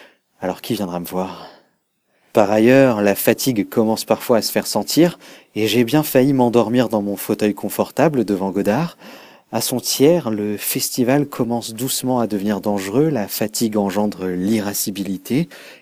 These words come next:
et dans une équipe de trente personnes comme la nôtre,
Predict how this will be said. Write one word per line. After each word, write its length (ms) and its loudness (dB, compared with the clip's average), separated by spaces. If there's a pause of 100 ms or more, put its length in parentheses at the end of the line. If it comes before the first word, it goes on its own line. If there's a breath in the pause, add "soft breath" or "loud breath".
et 80 6
dans 160 2
une 160 -2
équipe 260 -4
de 120 -2
trente 320 -6
personnes 480 -2
comme 180 -2
la 100 -2
nôtre, 360 -2